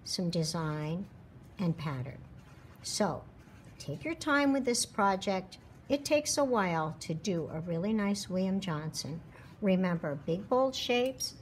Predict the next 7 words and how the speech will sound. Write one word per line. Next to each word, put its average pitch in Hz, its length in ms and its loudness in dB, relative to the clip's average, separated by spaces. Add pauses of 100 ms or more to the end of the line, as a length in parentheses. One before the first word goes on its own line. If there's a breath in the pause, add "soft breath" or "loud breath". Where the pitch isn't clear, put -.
(160)
straight - 520 -4
shoulders, 220 840 -2 (580)
big 214 300 6
hands, 233 800 4 (840)
lots 196 400 2
of 240 160 0
contrast, 214 1000 2